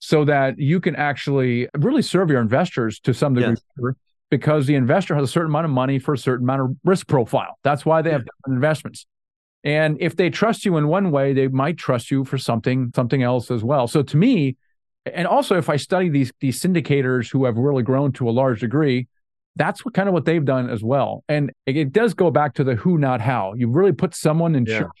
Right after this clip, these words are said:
Speaker 1: of that line of business. "Hey, hey, Sam, you're now in charge of, you know, figuring out this debt fund.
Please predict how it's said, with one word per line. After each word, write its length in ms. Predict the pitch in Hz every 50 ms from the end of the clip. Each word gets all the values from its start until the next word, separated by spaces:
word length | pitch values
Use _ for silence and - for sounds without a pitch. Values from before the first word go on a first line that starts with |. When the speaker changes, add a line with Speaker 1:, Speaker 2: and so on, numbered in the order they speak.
| - - -
Speaker 1:
of 120 | 117 110
that 180 | 131 139 143 131
line 220 | 143 135 135 135
of 80 | 123 107
business. 320 | 113 127 123 117 117 -
"Hey, 240 | - 151 147 123 - _ _ _ _ _ _ _ _ _ _ _ -
hey, 280 | 185 196 196 175 147
Sam, 480 | - - - - 185 151 143 139 135 127
you're 180 | 135 196 240 233
now 240 | 214 185 165 151
in 100 | 143 135
charge 460 | 123 - - 156 151 143 143 135 - 127
of, 320 | 120 120 117 113 101 - _ _ _ _ _ _ -
you 140 | 170 156 143
know, 260 | 139 135 143 135 - _ _ -
figuring 440 | - - - 220 226 208 202 170
out 160 | 160 151 147 135
this 120 | 147 110
debt 220 | - 156 143 135 -
fund. 260 | - 120 98 - -